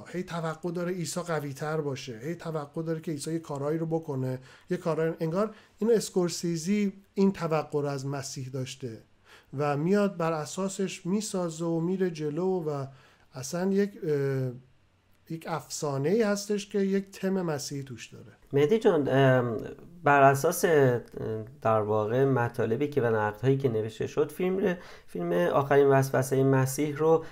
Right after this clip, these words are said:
Speaker 2: به لحاظ تکنیکال فیلم قدرتمندی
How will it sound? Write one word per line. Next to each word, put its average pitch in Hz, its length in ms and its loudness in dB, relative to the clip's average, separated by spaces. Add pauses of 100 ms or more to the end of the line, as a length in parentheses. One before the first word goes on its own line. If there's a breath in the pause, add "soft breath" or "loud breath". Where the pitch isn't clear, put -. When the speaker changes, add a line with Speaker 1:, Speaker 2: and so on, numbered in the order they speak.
(160 loud breath)
Speaker 2:
به 143 100 0
لحاظ 131 400 4
تکنیکال 131 920 2
فیلم 143 360 0
قدرتمندی 110 1000 0